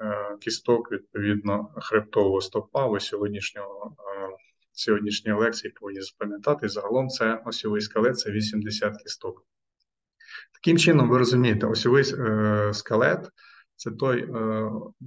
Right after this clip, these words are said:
така осно-, основа, до якої потім приєднуються кістки додаткового, е, скелета, апендикуляр скелетон, їх сто двадцять шість, відповідно, є кістки, е, грудного поясу,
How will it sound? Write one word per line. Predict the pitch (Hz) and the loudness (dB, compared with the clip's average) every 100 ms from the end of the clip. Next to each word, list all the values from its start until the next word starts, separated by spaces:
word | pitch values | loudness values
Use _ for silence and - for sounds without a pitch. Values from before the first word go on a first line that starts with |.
| - - | -18 -14
така | 110 113 107 | -6 -2 -2
осно-, | 107 120 120 | -2 -6 -6
основа, | 120 117 143 156 147 | -8 -4 2 4 6
до | 110 113 | 6 4
якої | 113 110 147 120 | 4 4 4 4
потім | - 135 135 120 110 - 110 | 0 -2 -2 -6 -6 -12 -12
приєднуються | - 110 127 117 107 104 110 | -6 -2 -2 -2 -4 -4 -6
кістки | 117 - - 131 123 - | -6 -6 -2 2 2 4
додаткового, | 117 127 120 - 127 120 110 92 90 98 _ - | 4 6 4 2 2 4 4 2 -4 -10 _ -4
е, | 101 98 98 | -2 2 0
скелета, | 98 - 107 127 - 170 _ _ - - - _ | 0 4 6 6 2 -4 _ _ -20 -20 -20 _
апендикуляр | 120 120 135 123 - 123 120 120 - | -2 2 4 4 4 4 4 0 -4
скелетон, | - 127 117 110 113 104 104 | -4 0 2 0 0 -2 -4
їх | - 123 117 | -4 -4 -4
сто | - 113 | -2 -2
двадцять | 104 101 101 110 | 0 -2 -2 -2
шість, | - 170 160 160 - | -2 -2 -4 -8 -12
відповідно, | 110 110 120 131 113 104 | -14 -4 -2 -2 0 -2
є | 113 110 104 - _ | 2 2 0 -6 _
кістки, | - 104 - _ - 107 107 107 _ _ - | -16 -14 -14 _ -4 -4 -4 -10 _ _ -10
е, | 104 101 98 | -6 -6 -4
грудного | 110 107 107 110 131 | -2 2 4 4 2
поясу, | 139 151 151 151 160 156 | 2 4 4 2 -2 -6